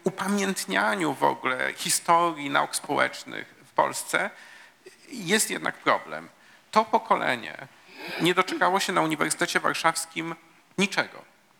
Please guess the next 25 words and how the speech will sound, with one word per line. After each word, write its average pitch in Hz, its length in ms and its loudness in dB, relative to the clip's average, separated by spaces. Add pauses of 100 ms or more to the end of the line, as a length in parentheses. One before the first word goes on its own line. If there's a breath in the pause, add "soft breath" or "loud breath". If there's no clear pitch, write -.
(320 soft breath)
Nie 160 120 4
mamy 156 500 4 (120)
auli, 147 520 6
nie 143 120 0
mamy 139 240 0
katedry, 147 640 0
nie 139 120 0
mamy, 139 640 2
e, 127 320 2 (260)
e, - 40 -6
jakiegoś, 131 600 0
e, - 40 -14 (220)
budynku 151 600 0
nazwanego 139 880 2
na 135 140 2
cześć, 139 560 -4
nie 139 80 -6
mamy 131 200 -2
jakiejś 131 240 -4
wielkiej 143 260 -4
nagrody 143 680 0 (400 loud breath)
na 143 140 4
cześć - 420 0 (260)
Kołakowskiego, - 840 2
Baczki, 135 540 2